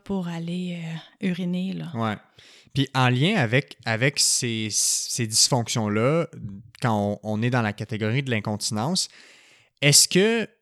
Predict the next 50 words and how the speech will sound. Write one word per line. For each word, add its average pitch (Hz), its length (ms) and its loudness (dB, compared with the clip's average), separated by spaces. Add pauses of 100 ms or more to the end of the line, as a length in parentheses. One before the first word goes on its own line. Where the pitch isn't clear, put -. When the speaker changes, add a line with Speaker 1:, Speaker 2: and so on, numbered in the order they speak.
(140)
Speaker 2:
sais, 156 180 0
il 120 60 0
y 113 60 2
en 117 100 0
a 107 100 2
que - 100 -12
probablement 113 380 -2
que - 60 -6
ça - 100 -6
fait 127 380 -2
cinq, 123 420 -2
dix, 120 240 -4
quinze, 120 380 -4
vingt, 127 240 -2
trente 131 480 -2
ans 131 120 0
qui 135 120 -6
ont 104 100 -4
ça. 139 320 0 (300)
Possiblement 127 540 2
qu'il 127 120 -4
y - 20 -2
en 107 40 -2
a 107 40 -4
plusieurs 117 520 0
qui 117 420 -4 (100)
pensent 120 300 -2
que - 80 -6
c'était 107 280 -4
simplement 110 440 -4
normal. 110 580 -2 (600)
Est-ce 131 260 4
que 214 180 4
trente 143 440 -2
ans 147 120 0
plus 123 160 -4
tard 120 380 -2
ou 113 60 -4
vingt 117 340 -2
ans 135 100 -2
plus 110 160 -10
tard, 98 540 -4
on 104 160 -2
peut 135 300 2
encore 117 600 -2 (100)
aider ? 110 580 -2
Puis 120 100 -2
si - 380 4
oui, 151 540 2 (300)
à 107 60 -6